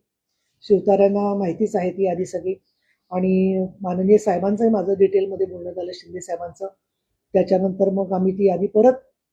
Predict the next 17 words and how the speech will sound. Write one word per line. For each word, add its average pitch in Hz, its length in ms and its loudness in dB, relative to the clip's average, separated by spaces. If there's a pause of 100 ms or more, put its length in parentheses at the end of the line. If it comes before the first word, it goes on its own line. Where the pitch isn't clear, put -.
(140)
अ, 190 140 -4
त्यांच्याकडे 196 480 2
दिलेली 196 400 6
आहे 170 260 -6 (400)
आणि 190 260 -8
आज 208 140 0 (120)
सकाळी 226 400 4
त्यांनी 202 300 -4
आम्हाला, 190 300 -4 (580)
अ, 180 280 -2 (220)
पंधरा 220 300 6
जागा 226 320 4 (240)
परत 202 180 0 (100)
बाराच्या 190 400 -2
पंधरा 196 320 4
करून 180 300 -6
दिल्या. 160 220 -10